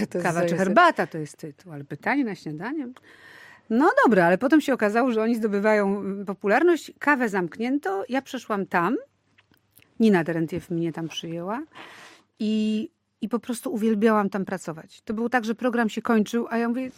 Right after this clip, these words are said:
Speaker 2: „Ja chcę jeszcze, przecież ja dopiero się rozgrzałam, ja chcę jeszcze, ja mogę osiem godzin prowadzić”. To było wspaniałe. W ogóle ta formuła, wiesz, że są rozmowy na tyle poważne i na tyle długie, że dadzą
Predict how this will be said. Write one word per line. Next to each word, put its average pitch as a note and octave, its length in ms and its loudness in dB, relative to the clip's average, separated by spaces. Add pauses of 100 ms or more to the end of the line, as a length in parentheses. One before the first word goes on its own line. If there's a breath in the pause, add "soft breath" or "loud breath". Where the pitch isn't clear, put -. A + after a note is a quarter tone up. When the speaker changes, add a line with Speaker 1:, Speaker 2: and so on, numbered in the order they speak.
(180)
Speaker 2:
„Ja D#4 180 2
chcę - 240 -8
jeszcze, F4 460 -4
przecież C4+ 200 -12
ja D4+ 60 -6
dopiero D#4 300 -4
się F4 120 -8
rozgrzałam, D4 600 -2
ja A#3+ 60 -2
chcę - 260 -12
jeszcze, D4+ 280 -4
ja A3+ 40 -6
mogę C4 260 -6
osiem D4 240 0
godzin B3+ 280 -4
prowadzić”. F3 500 -8 (580 loud breath)
To C4 100 0
było C#4+ 220 0
wspaniałe. D4 560 4
W D#4 80 -8
ogóle F#4+ 160 2
ta A#3 100 0
formuła, A3 680 0
wiesz, G#3+ 220 -6
że F#3+ 180 -8
są G#3+ 320 -4
rozmowy G#3+ 440 0
na G3 120 -4
tyle A#3 240 -2
poważne G3 520 -2
i - 20 -4
na F#3 120 -6
tyle G3 180 -6
długie, F#3 360 -4
że F3+ 180 -4
dadzą F#3 460 -2